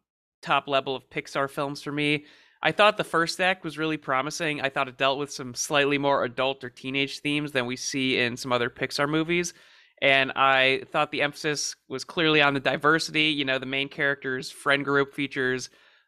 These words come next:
uh, a Chinese teenager, a Vietnamese teenager, an Indian teenager, and a Jewish teenager, who, of course, they make into a weirdo. Don't need,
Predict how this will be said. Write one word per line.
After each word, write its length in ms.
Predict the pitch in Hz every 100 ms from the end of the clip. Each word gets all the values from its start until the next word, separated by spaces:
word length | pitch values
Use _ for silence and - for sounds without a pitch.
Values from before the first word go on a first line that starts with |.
| -
uh, 340 | 127 123 123 117
a 80 |
Chinese 540 | - 156 135 139 139 135
teenager, 540 | 151 147 143 139 135
a 40 | 135
Vietnamese 520 | 139 123 131 139 -
teenager, 480 | 156 139 139 139 135
an 80 |
Indian 300 | 123 123 127
teenager, 520 | 127 135 127 127 127 127
and 140 | 123
a 80 | -
Jewish 320 | 147 143 135
teenager, 480 | - 139 139 135 139
who, 80 | 135
of 140 | 123
course, 240 | - 120 -
they 100 | 117
make 240 | 117 117
into 320 | 117 - 123
a 20 |
weirdo. 460 | 113 117 117 113 120
Don't 160 | 120 120
need, 220 | 120